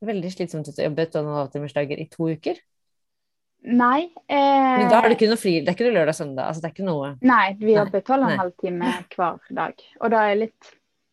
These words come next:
Speaker 2: jeg er jo vant til det, det er jo på en måte dette som er liksom idealjobben for meg, er å... for da er jeg liksom, når jeg er på jobb, så er jeg bare på jobb, da skal jeg hverken kjøre til fotballtrening, eller jeg skal, jeg skal ikke gjøre noe som helst, da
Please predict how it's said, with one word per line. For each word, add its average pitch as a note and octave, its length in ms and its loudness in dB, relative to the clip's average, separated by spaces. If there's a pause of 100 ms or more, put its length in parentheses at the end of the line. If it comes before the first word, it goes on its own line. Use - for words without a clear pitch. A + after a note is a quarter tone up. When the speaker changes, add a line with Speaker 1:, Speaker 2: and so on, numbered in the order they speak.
(600)
Speaker 2:
jeg G#3+ 140 4
er G#3 80 6
jo - 60 4
vant F#3 200 0
til E3+ 100 -4
det, E3 100 0 (100)
det F#3 80 2
er F#3 60 6
jo - 20 -2
på - 100 -8
en F#3+ 60 -4
måte F3 160 -8 (180)
dette F#3+ 300 -4
som F#3 140 -6
er F3+ 120 -2
liksom F3+ 240 -8
idealjobben E3 680 -6
for E3+ 140 -12
meg, D#3+ 160 -10 (100)
er E3+ 220 -6
å... D#3+ 160 -4 (400)
for G#3+ 100 0
da G#3 80 4
er G3+ 240 0
jeg E3+ 140 -4
liksom, F#3 340 -8 (160)
når G3 160 -2
jeg G#3 80 2
er G3 80 -2
på G3+ 80 0
jobb, F#3+ 160 0
så G3 100 -4
er F3+ 60 0
jeg F3 100 -12
bare F#3 320 -2
på - 140 -8
jobb, F3+ 160 -2 (560)
da F#3+ 240 4 (1300)
skal G3 280 -2
jeg F3+ 100 -4
hverken G3 320 -6
kjøre G3+ 320 0
til F#3 160 -4
fotballtrening, F3 720 -4
eller E3+ 600 -6 (680)
jeg G#3+ 240 -2
skal, - 240 -4
jeg G#3+ 80 -4
skal A3+ 160 -2
ikke - 80 -4
gjøre G3+ 240 0
noe G#3+ 240 -6
som F#3 80 -4
helst, G#3 320 -10
da G3 80 -4